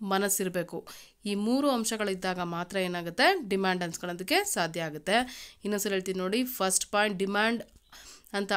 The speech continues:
ಆಗೋದಕ್ಕೆ ಇರಬೇಕಾಗಿರೋಂಥ ತ್ರೀ ಇಶ್ಯೂಸಲ್ಲಿ ಫಸ್ಟ್ ಒನ್ ಸರಕುಗಳನ್ನು ಕೊಳ್ಳುವ ಇಚ್ಛೆ ಇರಬೇಕು, desire to buy,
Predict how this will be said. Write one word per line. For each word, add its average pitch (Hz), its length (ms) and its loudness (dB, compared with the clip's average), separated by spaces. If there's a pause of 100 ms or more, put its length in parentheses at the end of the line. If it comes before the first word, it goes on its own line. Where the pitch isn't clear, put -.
ಆಗೋದಕ್ಕೆ 208 540 -2
ಇರಬೇಕಾಗಿರೋಂಥ 196 800 -2
ತ್ರೀ 226 420 -4
ಇಶ್ಯೂಸಲ್ಲಿ 208 640 -4
ಫಸ್ಟ್ 190 340 -2
ಒನ್ 247 260 4 (360)
ಸರಕುಗಳನ್ನು 214 760 2
ಕೊಳ್ಳುವ 196 380 0 (380)
ಇಚ್ಛೆ 208 440 2
ಇರಬೇಕು, 185 560 -2 (300)
desire 214 520 0
to 349 80 6 (400)
buy, 180 300 2